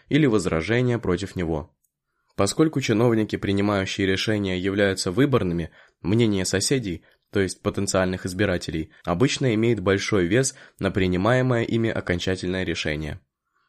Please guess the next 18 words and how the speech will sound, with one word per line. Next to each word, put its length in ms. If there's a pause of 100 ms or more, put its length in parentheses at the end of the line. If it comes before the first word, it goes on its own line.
(180)
Соседи 440
способны 520
либо 240
позволить 440
состояться, 680 (220)
либо 300
завалить 420
проект 300
развития 460
вашей 280
будущей 380
общины 440
и, 280
таким 400
образом, 480 (240)
повлиять 420
на 100
то, 280